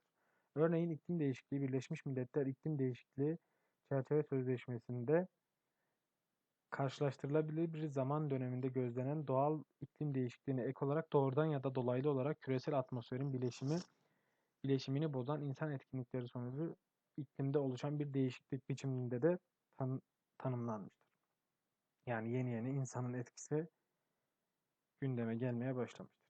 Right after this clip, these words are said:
Geçmişteki iklim değişikliklerine bakıldığında ise tüm alan ve zaman ölçeklerinde gerçekleşen iklim değişiklikleri hem iklim sisteminde içsel değişikliğin, değişkenliğin hem de doğal ve antropojen dış etkilerin bir sonucu olarak oluşabilmektedir. Jeolojik zamandaki iklim değişikliklerine ilişkin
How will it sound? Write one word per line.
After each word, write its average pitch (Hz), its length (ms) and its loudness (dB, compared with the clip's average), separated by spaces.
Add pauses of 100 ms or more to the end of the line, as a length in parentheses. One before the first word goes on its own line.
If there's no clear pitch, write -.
(120)
Geçmişteki 151 500 0
iklim 156 280 2
değişikliklerine 135 640 0
bakıldığında 139 560 0
ise 170 220 0
tüm 185 240 2
alan 147 320 4
ve 147 80 4
zaman 143 260 2
ölçeklerinde 127 640 -2
gerçekleşen 127 720 -2
iklim 139 340 -4
değişiklikleri 127 720 -2 (460)
hem 165 140 4
iklim 170 320 0
sisteminde 135 560 0
içsel 151 340 0
değişikliğin, 135 760 -2 (420)
değişkenliğin 127 600 0
hem 160 220 0
de 156 120 4
doğal 143 360 6
ve 151 100 4
antropojen 135 600 0
dış 156 160 -2
etkilerin 135 500 0
bir 139 100 0
sonucu 139 340 0
olarak 135 320 2
oluşabilmektedir. 113 800 -4 (640)
Jeolojik 151 420 4
zamandaki 139 480 2
iklim 156 280 -2
değişikliklerine 135 800 0
ilişkin 143 460 0